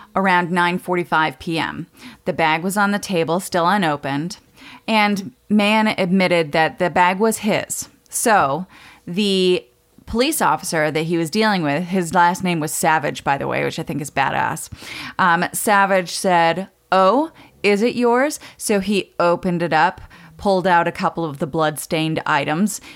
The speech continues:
including that torn pair of bloody underwear, and a canvas racket bag initialed E B K, uh, which you will notice are not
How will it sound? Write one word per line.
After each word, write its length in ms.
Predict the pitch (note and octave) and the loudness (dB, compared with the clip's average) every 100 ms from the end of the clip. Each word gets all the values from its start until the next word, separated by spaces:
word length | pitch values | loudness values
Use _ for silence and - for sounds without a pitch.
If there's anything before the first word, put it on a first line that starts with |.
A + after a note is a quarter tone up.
| - | -6
including 680 | F3+ - - G3 F3+ E3+ | -4 -4 0 0 2 0
that 280 | D#3+ D#3 - - - | 0 0 -2 -8 -18
torn 480 | - - F3+ E3 E3+ | -8 -2 0 0 -2
pair 340 | E3 E3 D#3 | -4 -2 0
of 160 | D#3+ C#3+ | 0 -2
bloody 320 | E3+ E3 E3 | -2 0 0
underwear, 640 | D#3+ D#3+ D3+ C#3 C#3 D3+ F#3+ - - - | -2 0 -2 -2 -2 -4 -6 -14 -20 -4
and 460 | - E4+ E4+ E4+ - | 0 2 2 2 0
a 160 | B3 B3+ | 0 0
canvas 720 | - - B3+ C4 B3+ C4+ C4 - | -2 0 4 4 4 2 -2 -8
racket 600 | F3 G#3 C4+ C4+ - - | 0 2 2 -2 -4 0
bag 500 | D3+ B2+ C#3+ G3 F#3+ _ _ - | 0 2 0 -2 -6 _ _ -4
initialed 580 | F#3 F3+ - F3 E3 D#3+ - - | -2 -2 0 0 0 -2 -8 -6
E 160 | G3+ | -4
B 240 | F#3 F3+ F3+ | -2 0 -2
K, 500 | - F#3+ E3+ C#3 - - - | -2 0 2 0 -6 -12 -6
uh, 180 | C#3+ - | -4 -4
which 300 | - G#3+ G#3+ | -2 0 2
you 60 | G#3 | 2
will 100 | F#3 | 2
notice 360 | F#3+ F3+ D#3+ - - - - | 2 2 0 -4 -18 -10 -2
are 200 | D#3 D3+ | -2 0
not 360 | E3 E3+ - | 2 0 -2